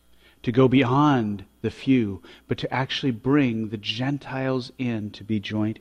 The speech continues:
heirs." So that one day, the worship in heaven will include these words.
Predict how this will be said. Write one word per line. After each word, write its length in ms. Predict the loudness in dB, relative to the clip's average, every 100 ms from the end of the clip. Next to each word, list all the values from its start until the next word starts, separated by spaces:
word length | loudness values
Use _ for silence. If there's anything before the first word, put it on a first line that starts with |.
| -8
heirs." 600 | -6 -6 -8 -8 -8 -8 _ _ _ _ _ _ _ _ _ _ _ _ _ _ _ _ _ _ _ _ _ _ _ _ _ _ _ _ _ _ _ _ _
So 200 | -2 2
that 100 | 2
one 240 | 2 4 4
day, 460 | 4 2 -2 -10 -20 _ _ _ _ _ -20 _ _ -20 -20 _ _ -6
the 120 | -2
worship 480 | 8 8 8 2 2
in 140 | 0
heaven 460 | 0 -2 0 0 0
will 120 | 0
include 440 | -2 0 0 2
these 300 | 2 2 2
words. 720 | 2 2 2 0 -6 -10 -10